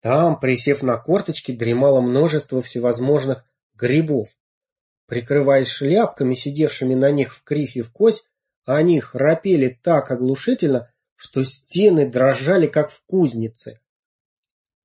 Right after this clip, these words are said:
По залу взад и вперед сновали маленькие слоны, награждая шлепками хоботом те грибы, которые вот-вот были готовы свалиться на землю.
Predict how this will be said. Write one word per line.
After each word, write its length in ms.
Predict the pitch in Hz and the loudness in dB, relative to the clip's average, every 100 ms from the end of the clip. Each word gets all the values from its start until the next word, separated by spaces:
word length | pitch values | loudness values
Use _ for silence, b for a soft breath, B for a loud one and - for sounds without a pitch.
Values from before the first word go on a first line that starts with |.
| _ | _
По 160 | 117 113 | -6 -2
залу 380 | 120 175 165 | 2 4 4
взад 340 | 120 117 160 135 | 0 2 0 0
и 20 | |
вперед 400 | 110 123 131 226 | -8 -2 2 2
сновали 380 | - 131 160 175 | 0 0 2 2
маленькие 480 | 135 165 160 - 156 | 2 2 0 -2 -4
слоны, 640 | - 143 202 202 139 143 _ _ _ - | -2 0 0 2 0 -2 _ _ _ -4
награждая 560 | 131 139 143 135 143 139 | -2 2 0 2 2 2
шлепками 640 | - 139 139 - 196 151 | 2 -2 -2 0 2 2
хоботом 560 | - 170 147 139 127 117 | 0 -2 -2 -2 -4 -2
те 160 | 156 | -2
грибы, 520 | 135 131 131 180 240 _ _ _ _ _ _ | 0 -2 0 0 0 _ _ _ _ _ _
которые 480 | - 135 151 151 147 | -4 0 2 4 4
вот-вот 600 | 151 147 143 165 233 - _ _ - | 0 0 -2 2 0 -2 _ _ -10
были 280 | 135 196 170 | 0 2 4
готовы 420 | 131 127 175 185 | 2 2 2 0
свалиться 500 | - 127 131 151 143 | 0 0 0 -2 -2
на 140 | 156 | 0
землю. 460 | 175 135 107 104 117 | 0 0 -4 -8 -18